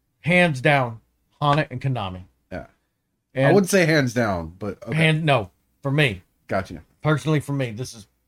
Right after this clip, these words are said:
Speaker 1: by far match of the night.
Speaker 2: Mm-hmm.
Speaker 1: And I already had a feeling that this was gonna be the case when I saw that this was on the card. These amazing ladies did not disappoint. To say that this match exceeded my expectations would be an understatement.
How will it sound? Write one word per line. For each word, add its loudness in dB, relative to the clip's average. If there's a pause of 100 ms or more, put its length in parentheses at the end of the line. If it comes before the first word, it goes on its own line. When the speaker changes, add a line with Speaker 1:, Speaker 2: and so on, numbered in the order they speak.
(340)
Speaker 1:
by 0
far -2 (120)
match -6
of -14
the -12
night. -8 (200)
Speaker 2:
Mm-hmm. -10 (720)
Speaker 1:
And 2
I 0
already 4
had 6
a 2
feeling 2
that -10
this -4
was -4
gonna 0
be 0
the -2
case 0
when -6
I -6
saw -2
that -12
this -8
was -10
on -8
the -8
card. -10 (600)
These 4
amazing 2
ladies 2
did -2
not -4
disappoint. -12 (440)
To -12
say 2
that -4
this -6
match 0
exceeded -4
my 2
expectations -2
would -8
be -4
an -6
understatement. -10